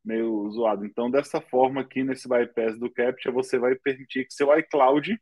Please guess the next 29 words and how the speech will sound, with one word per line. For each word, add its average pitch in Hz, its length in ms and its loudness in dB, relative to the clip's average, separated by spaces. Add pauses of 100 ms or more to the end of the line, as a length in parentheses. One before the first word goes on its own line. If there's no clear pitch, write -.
(240)
de 120 220 -2
forma 127 340 2
privada, 147 520 4
isso - 140 -14
aqui 131 120 -6
é - 20 0
importante 123 540 -8
que 123 80 -6
eles 110 100 -8
deixam 110 260 -4
bem 120 220 -4
claro, 123 260 2
né? 117 140 -4
Não 117 80 -4
vai 113 120 2
falar, 117 280 4
ó, 117 220 6 (520)
não 110 120 -2
é 117 40 6
o 117 180 6
iCloud 113 460 -2
do 104 120 -2
Alcion, 117 640 -4
não 110 100 -4
é 110 80 0
o 107 120 0
iCloud 104 420 -4
do 101 100 -6
Martinelli, 135 640 -4